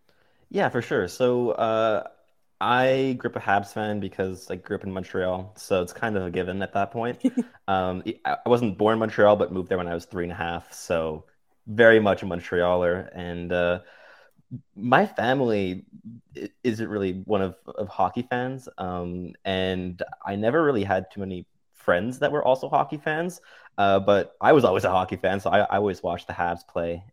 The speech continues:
Speaker 1: And, um, yeah, in terms of getting into scouting, I, uh, mainly started during the pandemic when I had nothing to do. And, uh, the twenty twenty draft was coming up, and I decided to start,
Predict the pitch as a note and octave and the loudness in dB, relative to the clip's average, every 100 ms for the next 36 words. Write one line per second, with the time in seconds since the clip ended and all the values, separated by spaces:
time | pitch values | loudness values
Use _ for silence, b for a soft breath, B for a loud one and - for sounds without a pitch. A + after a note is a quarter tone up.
0 | - F2+ F2+ F2 F2 F2 F2+ F#2 F2+ F2+ | -12 -8 -6 -8 -4 -2 -2 -4 -6 -10
1 | - _ _ _ _ _ - D#3+ G#3 C3+ | -14 _ _ _ _ _ -4 0 0 0
2 | C#3+ F3+ D3+ C#3+ A#2+ A2 - - F#2 C3+ | -2 -4 -2 -2 -2 -6 -8 -4 -2 2
3 | G2+ F#2+ F#2+ - G2 G2+ G#2 G#2 G#2+ G#2 | 0 -2 -6 -4 -2 0 0 0 0 -2
4 | - G2 F#2+ F#2+ - - _ - - _ | -4 -4 -4 -6 -10 -16 _ -20 -20 _
5 | - B2+ A#2+ E3+ G#3+ - B2 B2+ G#2+ G#2 | -12 -6 -6 -4 -4 -2 2 2 2 -2
6 | G2 - F2 F2 A#2 E2+ - F2+ F2 F2 | -2 -6 -6 -4 -4 -4 -6 -4 -2 -4
7 | F2+ F2+ G2 - A#2 A2 F2+ F#2 D#3+ A3 | -6 -6 -4 -4 -6 -6 -2 -2 -2 -6
8 | _ _ _ _ _ G#2 G#2 G#2 G2+ G2 | _ _ _ _ _ 0 2 0 0 -4
9 | F#2+ G2 F#2+ F#2+ F#2+ - A#2 A2 A2+ G#2+ | -2 2 4 4 0 -2 -4 -2 -2 -2
10 | G2 G#2 - G2+ A2+ G#2+ - F#2+ F2+ F2 | -4 -6 -4 2 4 2 -6 -8 -6 -6
11 | F#2 - - F#2 F2+ F2+ F2+ F2+ - C#2 | -6 -8 -16 -10 -8 -8 -8 -10 -12 -4
12 | F2+ F#2 F#2 E2+ F#2+ G2+ G2 - - A2 | -4 -4 -4 -2 -2 -4 -8 -8 -2 0
13 | G#2 | 0